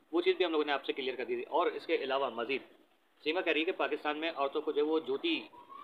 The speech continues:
बल्कि पायदान बना के रखा जाता है। तो पायदान अगर बना के रखा होता ना, तो सीमा, तुम अकेली नहीं रह रही होती, तुम्हारे साथ जो है ना, वो कोई ना कोई, अ, तुम्हारे घर का रह रहा होता।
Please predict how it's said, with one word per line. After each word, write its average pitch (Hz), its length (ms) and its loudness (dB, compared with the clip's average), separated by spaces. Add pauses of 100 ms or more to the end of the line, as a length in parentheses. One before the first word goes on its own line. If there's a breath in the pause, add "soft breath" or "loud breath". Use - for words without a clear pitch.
(120)
बल्कि 135 180 0
पायदान 165 380 6
बना 143 160 2
के 143 120 0
रखा 123 220 -4
जाता 107 240 -6
है। - 200 -18 (320 soft breath)
तो - 60 -12
पायदान 156 300 4
अगर 185 160 2
बना 139 220 2
के 165 100 0
रखा 139 240 -2
होता 139 240 2
ना, 160 80 -4
तो 165 120 -6
सीमा, 156 220 -4
तुम 160 140 -6
अकेली 131 300 -4
नहीं 147 120 0
रह 131 100 0
रही 127 120 -2
होती, 127 160 -4
तुम्हारे 131 320 -4
साथ 135 200 -2
जो 135 120 -2
है 127 60 -2
ना, 139 100 -6
वो 147 200 2
कोई 131 180 -4
ना 135 80 -6
कोई, 147 280 0 (160)
अ, 127 80 -4
तुम्हारे 123 260 -4
घर 113 160 -8
का 135 120 0
रह 117 100 -2
रहा 110 180 -4
होता। 101 480 -12